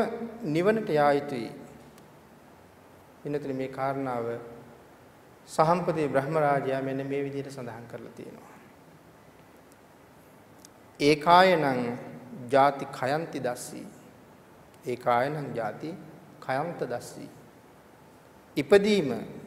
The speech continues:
නැති කරන එකම මාර්ගය පෙන්වන්නා වූ මේ, මේ බ්‍රහ්මරාජෝත්තමයන්න් වහන්සේ, සහම්පති බ්‍රහ්මරාජයන් වහන්සේ කියන කතාව.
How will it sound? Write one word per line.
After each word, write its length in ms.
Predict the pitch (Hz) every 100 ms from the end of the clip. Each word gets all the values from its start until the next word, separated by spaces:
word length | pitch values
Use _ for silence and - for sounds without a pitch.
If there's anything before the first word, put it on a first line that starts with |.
| - - - - - - -
නැති 320 | 120 127 131 -
කරන 340 | 143 117 110 113 120 - - - - - -
එකම 360 | 151 139 180 190 170
මාර්ගය 540 | 131 135 147 147 147
පෙන්වන්නා 680 | 143 135 143 147 147 143 139 127
වූ 280 | 143 131 - - - - - - - - - - - - - - - - - -
මේ, 320 | 117 127 202 - - - -
මේ 160 | - 127
බ්‍රහ්මරාජෝත්තමයන්න් 1080 | 120 117 139 131 127 131 - 123 120 117 117
වහන්සේ, 420 | 117 131 - 117 -
සහම්පති 600 | - - 127 131 120 120
බ්‍රහ්මරාජයන් 600 | 117 127 131 123 120 117
වහන්සේ 300 | 117 123 127
කියන 220 | - 123
කතාව. 400 | 120 123 - -